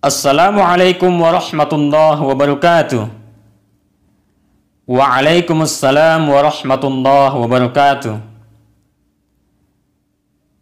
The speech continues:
Kaifa haluka ya Ustadu? Bagaimana kabarmu, wahai Ustad? La'allaka bi khairin.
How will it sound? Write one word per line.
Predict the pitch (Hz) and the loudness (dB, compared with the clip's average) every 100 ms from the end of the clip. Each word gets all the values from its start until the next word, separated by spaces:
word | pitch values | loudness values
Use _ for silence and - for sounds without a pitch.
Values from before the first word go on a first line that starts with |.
| _ _ _ _ _ _ _ _ _ _ _ | _ _ _ _ _ _ _ _ _ _ _
Kaifa | 160 226 247 190 | 0 0 0 -2
haluka | - 196 175 170 151 151 | -2 0 2 0 0 0
ya | 147 147 147 | 2 2 0
Ustadu? | 131 - 143 170 185 196 208 - _ _ _ _ _ _ _ - | -6 -4 0 2 0 -4 -6 -12 _ _ _ _ _ _ _ -8
Bagaimana | 120 135 151 175 147 | -4 -2 0 0 0
kabarmu, | 147 135 135 131 | 0 0 -2 -2
wahai | 147 123 123 | -2 -2 -4
Ustad? | - - 135 151 - - _ _ _ _ | -6 -2 0 0 -6 -20 _ _ _ _
La'allaka | - 127 131 160 165 160 151 160 156 151 | -4 -2 0 0 0 0 0 2 2 2
bi | 147 | -2
khairin. | - 175 170 147 120 98 | 0 0 2 0 -2 -8